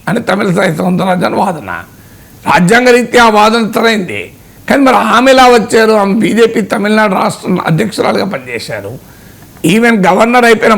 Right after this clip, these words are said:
మరుక్షణం ఆమె తమిళనాడులో బీజేపీలో యాక్టివ్గా పనిచేస్తున్నారు. So గవర్నర్కు మరి రాజకీయ నేపథ్యం ఉండొచ్చా? ఎంఎల్సీ, నామినేటెడ్ ఎంఎల్సీలకేమో రాజకీయ నేపథ్యం ఉండొద్దట,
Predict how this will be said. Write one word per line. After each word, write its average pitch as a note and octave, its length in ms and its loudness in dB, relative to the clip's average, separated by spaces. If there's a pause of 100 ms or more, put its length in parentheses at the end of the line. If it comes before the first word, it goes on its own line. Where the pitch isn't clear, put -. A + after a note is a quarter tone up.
మరుక్షణం B3+ 500 0 (100)
ఆమె A#3+ 120 0 (120)
తమిళనాడులో G3+ 600 2
బీజేపీలో G3 520 -2
యాక్టివ్గా - 400 -6
పనిచేస్తున్నారు. G2 720 -12 (600)
So - 60 2 (180)
గవర్నర్కు A#3 640 2
మరి A3 160 2
రాజకీయ A3 420 0
నేపథ్యం G#3 460 -6
ఉండొచ్చా? F3 420 -4 (920)
ఎంఎల్సీ, A3 420 2 (120)
నామినేటెడ్ G#3+ 520 2
ఎంఎల్సీలకేమో G3 640 0 (120)
రాజకీయ G3 380 -2
నేపథ్యం G3+ 440 -6
ఉండొద్దట, C#3 420 -4